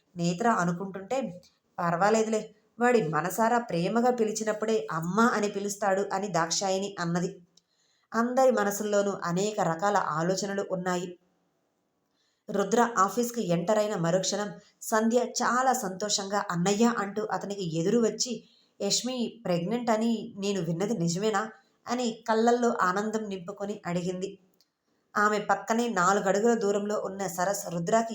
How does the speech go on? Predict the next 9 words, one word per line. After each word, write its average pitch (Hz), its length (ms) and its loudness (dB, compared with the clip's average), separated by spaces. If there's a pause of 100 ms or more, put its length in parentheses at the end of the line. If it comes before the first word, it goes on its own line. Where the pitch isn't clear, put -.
(140)
ఎదురుగా 220 320 4
వెళ్ళి 202 280 -2
మాట్లాడే 185 540 0
ధైర్యం 175 440 -2
లేక 190 240 -2 (520)
అదే 247 340 4
దూరం 233 300 4
మెయింటైన్ 202 480 -4
చేస్తూ 196 240 -6